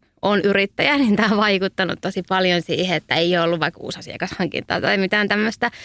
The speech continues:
vaan ollaan oikeasti el-, eletty, niinku, tosi paljon, niinku, kädestä suuhun ja näin, niin tota,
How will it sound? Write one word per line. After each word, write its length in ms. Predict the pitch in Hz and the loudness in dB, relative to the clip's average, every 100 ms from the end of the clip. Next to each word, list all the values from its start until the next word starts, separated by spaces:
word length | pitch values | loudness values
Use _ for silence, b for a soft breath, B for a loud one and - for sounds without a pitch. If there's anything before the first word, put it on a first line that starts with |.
| B B B | B B B
vaan 160 | 185 185 | -2 2
ollaan 240 | 180 170 | 2 2
oikeasti 380 | 180 185 190 - - | 0 0 -2 -2 -2
el-, 180 | 208 - 214 | -4 -2 -2
eletty, 280 | 202 - | 0 -2
niinku, 200 | 208 214 - | -2 -4 -4
tosi 300 | 214 226 208 | -2 -2 0
paljon, 280 | 208 208 214 | 0 0 0
niinku, 160 | 220 208 | -2 -2
kädestä 400 | 196 208 - 208 | 0 0 -2 -4
suuhun 500 | - - 202 160 104 | -2 -2 -2 -2 0
ja 140 | - b b b b b b _ _ _ _ | -2 b b b b b b _ _ _ _
näin, 340 | 185 175 175 175 | -4 -2 -2 -6
niin 180 | 180 190 | -10 -10
tota, 300 | - - | -8 -6